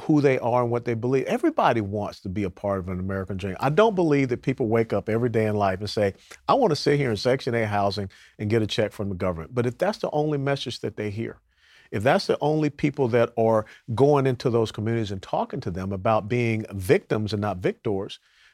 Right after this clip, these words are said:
then the Republicans are always chasing their tail. So I think it's so important when you look at quality education, you look at the inner cities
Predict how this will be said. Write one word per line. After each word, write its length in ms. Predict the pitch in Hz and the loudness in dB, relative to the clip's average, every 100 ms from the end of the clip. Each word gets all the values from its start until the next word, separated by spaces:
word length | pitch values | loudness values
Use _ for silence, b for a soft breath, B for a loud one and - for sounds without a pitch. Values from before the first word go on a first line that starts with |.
| _ | _
then 120 | 185 | 0
the 60 | 190 | 2
Republicans 580 | 170 - 151 143 143 127 | 0 0 0 0 -2 0
are 80 | |
always 400 | 120 175 214 117 | 0 0 0 -2
chasing 400 | - 113 113 113 | -2 -2 -2 -4
their 100 | 110 | -6
tail. 340 | 110 - 92 - | -4 -4 -4 -4
So 140 | - | -2
I 100 | 127 | -2
think 240 | 233 214 190 | 0 -2 -2
it's 120 | 143 | -2
so 180 | 151 143 | 0 0
important 460 | 139 143 127 120 B B B B | 0 2 2 0 B B B B
when 120 | 135 | 0
you 120 | 127 131 | 4 6
look 200 | 202 220 | 4 4
at 120 | 143 - - | -2 -8 -8
quality 500 | - 160 185 165 151 | 2 4 4 4 4
education, 640 | 135 127 120 95 - 98 | 2 0 -2 -2 -6 -6
you 100 | 165 | 0
look 200 | 254 240 | 0 0
at 80 | 151 | -2
the 100 | - | -2
inner 220 | 117 127 | -2 0
cities 540 | - - 87 - - | -2 -2 -4 -6 -14